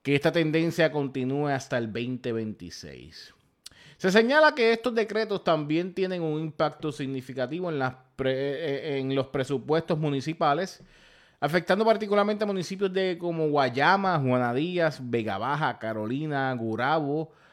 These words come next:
Sidra, entre otros. En respuesta a estas críticas, el Departamento de Desarrollo Económico y Comer-, y Comercio argumenta que los estudios de gastos tributarios parten de una premisa irreal y que Puerto Rico no es la única jurisdicción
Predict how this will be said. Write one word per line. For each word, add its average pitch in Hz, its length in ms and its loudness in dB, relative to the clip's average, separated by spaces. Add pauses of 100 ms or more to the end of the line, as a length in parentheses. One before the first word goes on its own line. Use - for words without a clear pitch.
Sidra, 165 600 0
entre 113 300 -4
otros. 208 500 0 (580)
En 175 160 4
respuesta 208 460 4
a - 20 0
estas 254 220 0
críticas, 185 640 -2
el 151 100 0
Departamento 143 760 0
de 196 100 2
Desarrollo 170 460 0
Económico 165 600 -4
y 151 60 -2
Comer-, 151 420 0
y 143 180 -6
Comercio 139 600 0
argumenta 135 800 -2 (460)
que 151 120 0
los 165 160 4
estudios 220 400 -2
de 202 140 2
gastos 202 480 2
tributarios 196 720 -2
parten 185 580 -2
de 165 80 -4
una 170 280 -2
premisa 156 500 -2
irreal 143 540 0
y 131 100 -2
que 120 160 -2
Puerto 117 360 -2
Rico 151 300 -4
no 135 160 -4
es 143 100 -8
la 127 140 -2
única 170 460 -4
jurisdicción 135 1040 -6